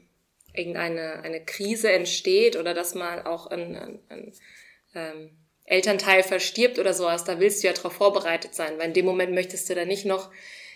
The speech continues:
die Sorgen haben, ähm, was passiert jetzt mit dem Weingut, was passiert jetzt mit dem Unternehmen, äh, wie gehe ich damit um?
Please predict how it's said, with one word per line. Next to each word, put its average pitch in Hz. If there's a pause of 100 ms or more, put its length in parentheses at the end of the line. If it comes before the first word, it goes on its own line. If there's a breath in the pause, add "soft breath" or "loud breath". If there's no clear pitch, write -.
(160 loud breath)
die 185
Sorgen 208
haben, 208
ähm, 196
was 190
passiert 214
jetzt -
mit 175
dem 165
Weingut, 185
was -
passiert -
jetzt 175
mit 175
dem 165
Unternehmen, 180 (420 loud breath)
äh, 175
wie 185
gehe 196
ich 190
damit 180
um? 202